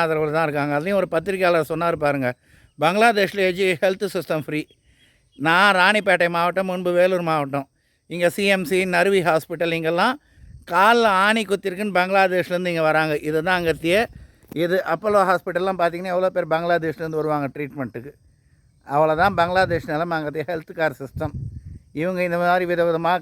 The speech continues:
கம்பு சுத்தி தனக்கு தான் எதுவும் தெரியாததை தெரிஞ்சதா கற்பனையில இருக்கவங்க தான் பேசினா அவ்வளோதாங்க.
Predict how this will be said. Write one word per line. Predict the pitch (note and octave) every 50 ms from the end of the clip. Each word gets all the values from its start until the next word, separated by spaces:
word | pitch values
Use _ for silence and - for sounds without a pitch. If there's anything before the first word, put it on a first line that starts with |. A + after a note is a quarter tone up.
| E3
கம்பு | D#3+ E3+ E3+ E3+
சுத்தி | D#3 - D#3 C#3 - F3+ F3+ D3 - _ _ _ _ _ _ _ -
தனக்கு | E3+ E3 E3+ F3 E3+ E3+
தான் | F3+ G3 G3
எதுவும் | F3+ E3+ E3 F3 G3 G#3 F#3+ E3 B2
தெரியாததை | F3 E3+ F3 F3+ F#3 F#3 F#3 F#3 F#3 F#3+ G3 - F3
தெரிஞ்சதா | E3+ E3+ F3 E3+ E3+ F#3 F#3 - E3
கற்பனையில | E3 E3 - F3+ F#3+ F#3 F3+ F3 E3
இருக்கவங்க | D#3+ D#3 E3+ E3 E3+ D#3+ D#3 C#3+ - _ _ - - _ _ -
தான் | F3 F#3 G#3 A3+ G3
பேசினா | G3+ F#3+ F#3 F#3 F#3 G3+ G#3 A3+ A#3 - _ _ _ -
அவ்வளோதாங்க. | D#3 D#3 D#3 D3+ D3 D3+ D3+ E3 D#3+ D3+ C#3+ C3+